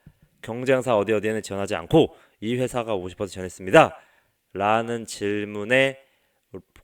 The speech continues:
과연 여러분들은 로열티를 느낄 것인가? 아니면 그냥 거짓말을 하고 있다라고 생각할 것인지. 예, 당연히 여러분들 지금 취업난 시대고 취업이 힘들어서 이제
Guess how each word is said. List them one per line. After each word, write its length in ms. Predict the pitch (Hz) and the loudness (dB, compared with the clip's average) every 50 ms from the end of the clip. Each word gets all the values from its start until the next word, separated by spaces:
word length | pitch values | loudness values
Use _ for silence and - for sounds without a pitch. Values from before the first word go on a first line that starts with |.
| _ | _
과연 440 | - - - 107 110 120 123 127 113 | -18 -10 -4 0 2 2 2 2 0
여러분들은 580 | 104 95 98 98 92 95 98 95 98 95 87 82 | -2 -2 -2 -2 -4 -4 -8 -10 -8 -8 -8 -6
로열티를 480 | 82 87 98 107 107 - - 104 101 | -4 -2 0 0 -2 -2 -4 -10 -10
느낄 260 | 82 85 - - - - | -10 -10 -14 -16 -18 -14
것인가? 460 | - 92 - - 92 107 151 123 92 - - _ _ _ _ _ _ _ _ - | -14 -14 -12 -4 2 4 4 4 2 -2 -16 _ _ _ _ _ _ _ _ -14
아니면 480 | 87 90 92 95 92 98 104 113 110 _ _ _ _ _ _ _ _ _ _ | -14 -12 -12 -8 -6 -6 -6 -6 -8 _ _ _ _ _ _ _ _ _ _
그냥 180 | - 104 98 92 - | -8 -8 -8 -8 -6
거짓말을 600 | - - 101 104 87 107 107 107 104 104 101 101 | -4 -2 -2 -2 -2 -4 -4 -2 -2 -2 -2 -4
하고 320 | - - 135 - - 120 | -8 -10 -12 -8 -6 -6
있다라고 400 | 95 85 - - 95 92 92 92 | -6 -6 -6 -6 -4 -4 -4 -4
생각할 280 | - 113 107 101 113 - | -6 -8 -12 -12 -10 -8
것인지. 680 | - 127 - - 110 92 87 123 139 104 - - _ _ _ _ _ _ _ _ _ _ _ _ _ _ _ _ _ _ - | -8 -8 -8 -8 -12 -6 -4 -2 -2 -2 -4 -8 _ _ _ _ _ _ _ _ _ _ _ _ _ _ _ _ _ _ -16
예, 320 | 87 80 78 76 69 _ _ _ _ _ _ _ _ _ _ _ _ _ _ | -14 -14 -14 -14 -18 _ _ _ _ _ _ _ _ _ _ _ _ _ _
당연히 600 | - - 120 143 160 160 127 95 85 90 113 _ _ _ - | -8 -2 2 2 2 2 2 -2 -6 -6 -10 _ _ _ -6
여러분들 460 | 92 92 101 110 110 98 98 92 87 | -4 -2 -2 -2 -2 -4 -6 -10 -10
지금 300 | - - - 98 92 92 | -10 -10 -10 -10 -10 -10
취업난 520 | 87 - - - 151 147 143 139 131 120 104 | -12 -10 -6 -4 -4 -4 -4 -4 -4 -4 -6
시대고 560 | - - - 135 113 - - - 87 92 101 | -6 -4 -2 -2 -2 -4 -4 -8 -8 -8 -8
취업이 380 | - - - 147 135 123 120 113 | -10 -10 -6 -6 -6 -4 -6 -8
힘들어서 880 | - - 165 175 175 175 156 131 104 - - 87 82 85 101 123 - _ _ _ _ _ _ _ _ _ _ | -8 -10 -12 -6 -2 -2 0 0 0 -2 -4 -6 -6 -6 -6 -8 -10 _ _ _ _ _ _ _ _ _ _
이제 420 | - 98 92 90 85 82 78 73 | -12 -10 -8 -8 -8 -8 -10 -14